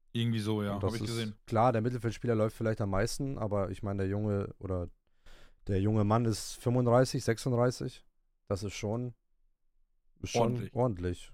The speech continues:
Speaker 2: Mehr als ordentlich.
Speaker 1: Also ich kann auf, man kann auf alle Fälle schon sagen, es ist definitiv so ein Arbeitstier wie Tafazofa.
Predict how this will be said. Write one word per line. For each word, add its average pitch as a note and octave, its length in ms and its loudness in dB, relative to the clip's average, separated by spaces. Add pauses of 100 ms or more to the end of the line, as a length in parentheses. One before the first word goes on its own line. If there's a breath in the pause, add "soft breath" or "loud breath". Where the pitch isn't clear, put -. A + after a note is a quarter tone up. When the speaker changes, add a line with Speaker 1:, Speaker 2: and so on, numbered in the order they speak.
Speaker 2:
Mehr A2 200 -2
als F#2+ 140 -4
ordentlich. F#2 200 -2
Speaker 1:
Also B2+ 200 4
ich C#3 220 -2 (280)
kann C#3+ 220 4
auf, C3 140 2
man C#3 140 4
kann D#3+ 140 4
auf C#3+ 140 2
alle D3+ 180 4
Fälle C3+ 240 6
schon B2 200 0
sagen, A#2+ 260 4
es A2 100 0
ist G#2+ 160 -6
definitiv A#2+ 480 0
so A2 100 -4
ein G#2+ 60 -2
Arbeitstier G#2 520 -2
wie F#2+ 80 -4
Tafazofa. G2 680 -10